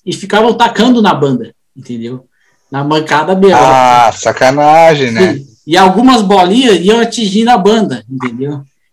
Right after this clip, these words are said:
Speaker 1: De, de tal forma que o cara, o, o, o cara continuava cantando e o pessoal tacando bolinha, entendeu? É, eu achei um desrespeito com a banda, entendeu? Porque os caras tão
Speaker 2: É, uma sacanagem,
Speaker 1: pra
Speaker 2: os caras
Speaker 1: ganhar
Speaker 2: tão
Speaker 1: o
Speaker 2: ali
Speaker 1: ganha-pão.
Speaker 2: trabalhando, né?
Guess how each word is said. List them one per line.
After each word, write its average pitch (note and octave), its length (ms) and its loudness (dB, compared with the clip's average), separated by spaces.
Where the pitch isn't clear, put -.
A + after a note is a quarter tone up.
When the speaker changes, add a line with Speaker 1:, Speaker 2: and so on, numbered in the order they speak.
Speaker 1:
De, F#3 120 -6
de E3 240 -4
tal A3 180 0
forma A#3+ 380 0
que B3 80 -2
o A3 60 -2
cara, G3+ 420 -4
o, D#3 720 -4
o, C3+ 60 -18
o F3+ 80 -14
cara F#3 240 -2
continuava G3 580 0
cantando G3+ 800 -2
e E3 120 -6
o D#3+ 40 -6
pessoal G3 380 2
tacando A#3 500 0
bolinha, A3 500 2
entendeu? B2 380 -10
É, C#3+ 460 -4
eu E3 80 2
achei F#3+ 260 2
um F#3+ 60 4
desrespeito F#3 640 0
com F3+ 100 -2
a D#3+ 60 2
banda, A3+ 400 -2
entendeu? D#3+ 400 -6
Porque F3 140 -10
os D3 100 -8
caras D#3+ 260 -2
tão C#3 80 0
Speaker 2:
É, C#3 260 4
uma G2 200 0
sacanagem, G3 800 2
Speaker 1:
pra A3 80 0
Speaker 2:
os - 40 -4
caras E3+ 200 2
Speaker 1:
ganhar F3 120 2
Speaker 2:
tão F#3 80 2
Speaker 1:
o - 40 -2
Speaker 2:
ali F#3 80 0
Speaker 1:
ganha-pão. B2 420 2
Speaker 2:
trabalhando, F#3+ 400 -2
né? B2 340 -2